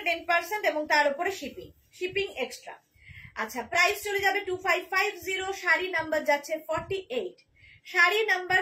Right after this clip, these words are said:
ফর্টি এইট। যারাই দেখছো একটু লাইভটাকে share করে নাও, তাহলে তুমি পরে ভালোভাবে দেখতে পারবে, তোমার সাথে সাথে তোমার বন্ধুরা দেখে নিতে পারবে। শাড়ির blouse piece এটা, ব্লাউজের স্লিভসে এই কাজটা থাকে, green color, আমিও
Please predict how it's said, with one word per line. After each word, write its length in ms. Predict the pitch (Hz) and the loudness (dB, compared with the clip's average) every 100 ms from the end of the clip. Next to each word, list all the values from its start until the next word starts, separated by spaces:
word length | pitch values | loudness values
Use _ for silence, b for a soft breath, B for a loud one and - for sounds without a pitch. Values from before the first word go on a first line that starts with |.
| 392 | 2
ফর্টি 320 | 302 302 339 - | 0 0 -6 -2
এইট। 160 | 269 226 214 | -2 -2 0
যারাই 300 | 294 302 381 381 | 4 4 4 2
দেখছো 240 | 359 - 415 359 | -2 -4 -6 -6
একটু 140 | 370 330 | -2 2
লাইভটাকে 420 | 311 - 330 339 320 | 2 2 -2 -2 -4
share 220 | 359 381 392 | 2 2 2
করে 160 | 392 370 370 | -4 0 0
নাও, 120 | 392 - B B | 0 -4 B B
তাহলে 280 | 294 311 339 339 | 0 0 0 -4
তুমি 160 | 349 392 392 | -6 -4 2
পরে 160 | 359 370 | 4 4
ভালোভাবে 380 | 349 359 370 359 370 | 0 0 0 0 -2
দেখতে 220 | 330 370 370 | -4 -4 0
পারবে, 240 | 349 349 370 370 | 0 2 -2 -2
তোমার 240 | 320 370 392 | -4 -4 -4
সাথে 180 | 381 359 349 | -6 -6 -6
সাথে 180 | 339 370 330 | -6 -4 -6
তোমার 260 | 262 302 392 285 | -4 -4 -4 -6
বন্ধুরা 360 | 285 277 302 277 | -8 -4 -2 -2
দেখে 180 | 269 277 | -6 -10
নিতে 180 | 233 202 190 | -12 -12 -12
পারবে। 300 | 165 - - _ B B B - | -14 -16 -20 _ B B B -2
শাড়ির 440 | 339 330 392 403 440 - | 4 6 6 2 0 -4
blouse 320 | 226 277 302 320 - | 2 4 4 0 -2
piece 200 | 349 349 - | -2 -2 -10
এটা, 200 | 190 - - _ _ _ _ - | -12 -12 -20 _ _ _ _ -4
ব্লাউজের 520 | 240 285 339 320 381 - | 4 4 4 2 -2 -2
স্লিভসে 440 | 294 302 240 302 302 | -6 -6 -4 -2 0
এই 60 | 214 | -2
কাজটা 280 | 165 - 190 185 | -6 -6 -10 -12
থাকে, 180 | 175 190 190 | -12 -12 -4
green 280 | 311 381 392 330 | 0 2 0 0
color, 320 | 240 208 - B B - | 0 0 -8 B B -4
আমিও 240 | 294 381 | -2 -2